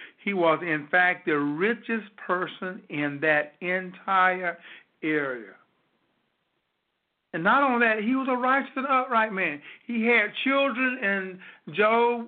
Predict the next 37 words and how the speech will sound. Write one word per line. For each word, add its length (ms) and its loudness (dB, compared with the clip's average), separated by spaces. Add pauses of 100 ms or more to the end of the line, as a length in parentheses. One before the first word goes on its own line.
was 320 0
such 200 2
a 80 0
righteous 460 0
man 220 -2
that 220 -2
even 380 -2
when 140 -6
his 120 0 (120)
children 380 -2
would 160 -6
come 260 0
together 460 0
on 300 -2
an 120 -6
annual 380 -2
basis 480 -2 (300)
and 120 -4
they 80 4
would 200 2
throw 200 4
this 240 2
big 220 2
party, 440 2
his 120 -2 (100)
sons 280 2
would 100 -8
throw 160 0
this 120 -2
big 200 -2
party, 400 2 (340)
and 100 -6
his 200 -6
sons 320 4
would 100 -6 (420)
invite 520 0
their 180 2